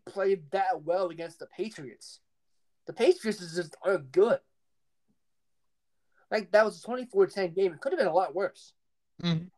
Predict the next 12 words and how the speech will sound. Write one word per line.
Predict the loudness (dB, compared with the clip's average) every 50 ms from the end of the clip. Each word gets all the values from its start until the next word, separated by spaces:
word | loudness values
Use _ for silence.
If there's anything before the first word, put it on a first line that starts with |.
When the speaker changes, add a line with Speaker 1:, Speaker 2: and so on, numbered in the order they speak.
| _
Speaker 1:
Or | -2 0 0
it | 0
should | -2 -6 -4 6 6 6
have | 8 8 4
been. | 2 0 -4 _
Speaker 2:
<clears throat> | _ _ _ _ _ _ _ _ _ _ _ _ _ _ _ _ _ _ _ _ _ _ _ _ _ _ _ _ _ _ _ _ _ _ _ _
It | 2 6 8
really | 8 6 6
should | 2 -2 -4 -4 -6
have. | -6 -10 -16 -20 -20 _ _ _ _ _ _ _ _ _ _ _ _ _ _ _ _ _ _ _ _ _
Speaker 1:
So, | -20 -8 -6 -6 -4 -4 -6 -10 _ _ _ _ _ _ _ _ _ _ _ _ _ _ _ _ _ _ _ _ _ _
like, | -14 -14 -14